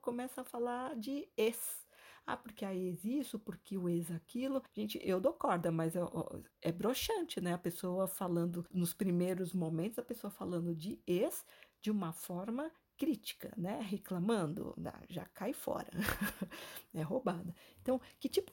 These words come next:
de pessoas ela costuma atrair? Que tipo de acontecimentos, sabe? Os relacionamentos. Não tô falando, assim,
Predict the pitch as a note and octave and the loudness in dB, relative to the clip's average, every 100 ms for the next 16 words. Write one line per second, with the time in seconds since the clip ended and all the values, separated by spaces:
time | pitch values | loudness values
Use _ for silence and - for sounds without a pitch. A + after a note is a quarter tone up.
0 | - B3+ A#3+ G#3 - _ - G3 - - | -6 0 2 0 -6 _ 2 2 2 -2
1 | - B3+ D#4+ D4 F3 D#3 - - - _ | 2 6 8 8 6 2 -6 -16 -20 _
2 | - F3+ F#3 F3+ F3+ E3+ - E3+ - G3+ | -2 0 0 -2 -2 -4 -8 -12 -6 -2
3 | F3 E3 - F3+ D#3+ - - - - - | -2 -2 -6 -8 -6 -8 -10 -14 -6 -4
4 | - A#3+ A3+ - G#3+ - G#3+ - G#3 F#3 | -2 -2 -2 -2 -4 -2 -4 0 2 4
5 | F#3+ G#3 G3+ E3+ F3 E3 D#3 - E3 - | 4 2 2 0 -2 -4 -4 -10 -10 -6
6 | B3 A3 D#3+ - F#3+ G3 G3+ G3+ G#3 F3+ | -2 0 0 0 0 0 0 0 2 0
7 | G3+ C4+ G#3 - D#3+ D#3+ - - A3+ D#4+ | 0 0 0 0 0 0 -2 -4 -2 0
8 | F4 E4+ - - G#3+ - | 2 2 0 0 -2 -4